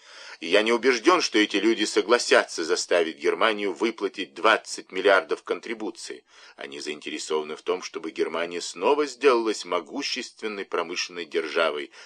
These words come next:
правого толка». «Не позволим», ответил президент, «не позволим, Генри». Рузвельт был весел, спокоен, много шутил с дамами, которые были приглашены им на ужин. Следующим утром он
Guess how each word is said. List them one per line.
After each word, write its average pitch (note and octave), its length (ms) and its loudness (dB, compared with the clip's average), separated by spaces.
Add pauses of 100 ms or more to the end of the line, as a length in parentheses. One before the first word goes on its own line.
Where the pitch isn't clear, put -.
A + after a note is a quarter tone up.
правого D#2+ 540 2
толка». - 480 -8 (1080)
«Не C3+ 200 2
позволим», C#3+ 640 6 (320)
ответил E2+ 460 0
президент, C#2+ 580 -8
«не C#3 100 -2
позволим, D2+ 580 2
Генри». - 380 -10 (1200)
Рузвельт G2 500 4
был D#2 240 2
весел, D#3 640 -2
спокоен, D3 840 0 (160)
много D2 380 -10
шутил C#2+ 400 -12
с - 100 -14
дамами, C3 440 0
которые D#2+ 400 -4
были D#2+ 220 -6
приглашены D2+ 680 -10
им G2 80 -14
на E2 160 -10
ужин. - 320 -16 (1500)
Следующим F3 760 2
утром D#3+ 460 -4
он B2+ 300 0